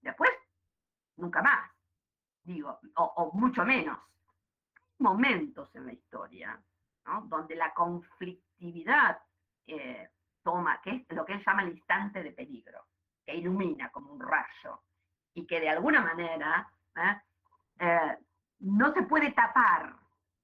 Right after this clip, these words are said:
las contradicciones de la sociedad, afloran esas contradicciones, y que ilumina, y que ese, en ese instante de peligro y de acciones colectivas,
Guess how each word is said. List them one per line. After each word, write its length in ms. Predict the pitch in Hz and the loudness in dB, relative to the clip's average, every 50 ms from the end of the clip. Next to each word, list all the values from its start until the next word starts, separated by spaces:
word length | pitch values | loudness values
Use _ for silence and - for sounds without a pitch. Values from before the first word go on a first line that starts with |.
| _ _ - | _ _ -16
las 140 | 170 - | -16 -14
contradicciones 920 | _ - 165 156 151 151 143 143 147 - - _ - 202 170 139 135 - - | _ -10 -10 -8 -8 -10 -12 -14 -14 -20 -20 _ -16 -14 -14 -14 -14 -18 -20
de 80 | - | -18
la 100 | 131 123 - | -18 -20 -20
sociedad, 240 | _ 117 - - - | _ -16 -8 -8 -8
afloran 720 | - - 233 233 214 180 165 160 160 156 151 156 180 196 - | -4 0 4 4 6 6 6 4 4 -4 -6 -8 -8 -10 -18
esas 240 | - - - 117 _ | -20 -20 -20 -20 _
contradicciones, 760 | - 160 151 - - 135 131 - _ _ 127 123 131 139 _ _ _ _ _ _ _ _ | -16 -16 -16 -14 -16 -18 -18 -20 _ _ -20 -20 -20 -20 _ _ _ _ _ _ _ _
y 140 | - 247 - | -14 -12 -10
que 100 | 277 269 | -6 -4
ilumina, 960 | 269 247 247 277 294 285 294 339 349 294 233 196 180 170 170 175 196 247 - _ _ _ _ _ _ _ _ _ _ _ _ _ _ _ - | -4 -2 -2 -2 -2 -2 -4 -4 -4 -4 -6 -6 -4 -2 -2 -2 -4 -4 -10 _ _ _ _ _ _ _ _ _ _ _ _ _ _ _ -10
y 120 | 254 247 | -10 -8
que 160 | - 302 370 | -8 -6 -8
ese, 300 | 403 403 392 359 277 262 254 - - | -8 -4 -4 -4 -4 -4 -8 -12 -10
en 120 | 269 339 | -8 -8
ese 160 | 381 - - | -8 -8 -10
instante 460 | 330 - - - 349 359 330 311 320 | -12 -6 0 2 2 2 2 0 0
de 100 | 262 240 233 | 0 0 0
peligro 460 | - 214 220 240 240 214 202 190 - | -2 -4 -4 -2 -2 -2 -2 -4 -4
y 140 | - 214 196 | -4 -6 -4
de 80 | 185 180 | -2 -2
acciones 580 | 165 - - - - 392 453 381 302 285 - | -4 -4 -6 -8 0 2 2 4 4 2 0
colectivas, 680 | - - 160 151 - - _ - - - - - - | 0 -2 -2 -4 -4 -10 _ -18 -12 -6 -4 -6 -6